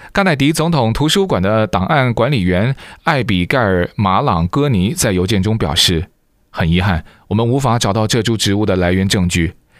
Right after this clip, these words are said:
有记录显示，爱尔兰大使曾赠送给甘乃迪一瓶幸运草，但并没有常春藤。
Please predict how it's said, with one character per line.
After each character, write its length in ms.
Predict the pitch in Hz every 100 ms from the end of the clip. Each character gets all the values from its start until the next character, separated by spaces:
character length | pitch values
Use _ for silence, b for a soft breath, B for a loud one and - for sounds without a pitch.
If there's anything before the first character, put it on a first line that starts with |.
| b
有 180 | 117 117
记 120 | 123
录 140 | 135 123
显 240 | 120 107
示， 140 | 120
爱 100 | 117
尔 140 | 120 104
兰 160 | 101
大 180 | - 120
使 300 | 107 104 85
曾 340 | - 104 107 127
赠 240 | 220 135
送 240 | 123 101
给 220 | 92 82 78
甘 160 | 120
乃 140 | 104 78
迪 120 | 90
一 100 | 107
瓶 240 | - 98
幸 160 | 110 160
运 140 | 185
草， 340 | 123 87 - - _
但 240 | 180 147
并 240 | 139 185 120
没 100 | 175
有 140 | 156
常 220 | - 87
春 120 | 87 90
藤。 220 | 85